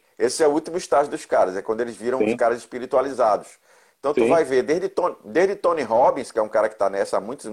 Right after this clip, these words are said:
Speaker 1: muitas décadas, né, até os mais recentes aqui no Brasil, os caras já tão falando de espiritualização, de
Speaker 2: Sim.
Speaker 1: espiritualidade, de meditação,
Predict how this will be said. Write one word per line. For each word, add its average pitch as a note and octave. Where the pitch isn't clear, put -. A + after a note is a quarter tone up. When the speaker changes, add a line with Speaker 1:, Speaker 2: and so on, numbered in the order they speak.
Speaker 1:
muitas A#2+
décadas, G2
né, G#2+
até A2+
os C#3+
mais C#3
recentes C#3+
aqui G#2
no A2
Brasil, G#2+
os -
caras E3+
já F3
tão F3+
falando D#3+
de E3+
espiritualização, F3
de G2+
Speaker 2:
Sim. B2
Speaker 1:
espiritualidade, B2
de G2+
meditação, A2